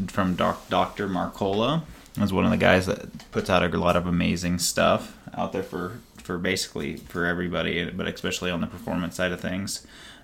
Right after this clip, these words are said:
Uh, one of the things he, he quotes on using saunas for endurance is, "Acclimating yourself to heat independent of your aerobic physical activity through sauna use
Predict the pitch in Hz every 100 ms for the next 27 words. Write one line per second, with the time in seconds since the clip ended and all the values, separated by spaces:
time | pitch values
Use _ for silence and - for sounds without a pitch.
0 | - 90 92 95 92 95 90 87 90 -
1 | - 92 87 87 - 92 92 90 - 87
2 | 87 85 87 - 87 87 87 - - -
3 | 90 90 87 - 92 87 87 95 90 87
4 | 90 87 - 101 117 107 104 104 95 90
5 | 92 98 - 87 - 98 - 92 92 -
6 | 92 92 104 107 - 90 85 85 85 85
7 | 92 90 - - 90 - 95 85 - 92
8 | 92 - 107 90 - 90 104 117 135 -
9 | -